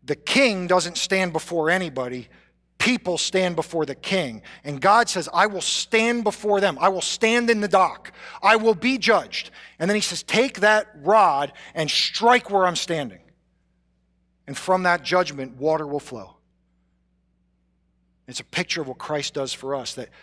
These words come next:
the creator of the universe comes and is judged not just by humanity, but by God himself for every thought, word, and deed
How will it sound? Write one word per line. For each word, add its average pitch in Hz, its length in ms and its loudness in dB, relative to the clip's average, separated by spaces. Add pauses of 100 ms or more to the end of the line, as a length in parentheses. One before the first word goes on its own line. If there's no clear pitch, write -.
(340)
the 120 60 -18
creator 175 560 -2
of 175 80 -4
the 170 80 -4
universe 160 480 -4
comes 180 400 0
and 143 100 -4
is 120 100 -8
judged 165 460 0 (480)
not 208 260 2
just - 240 -2
by 185 180 6
humanity, 170 600 -2
but 131 160 -6
by 139 160 -4
God 170 360 4
himself 175 560 0
for 147 220 -12
every 160 400 -2 (180)
thought, 180 340 2
word, 185 280 -2
and 165 120 -10
deed 151 380 -4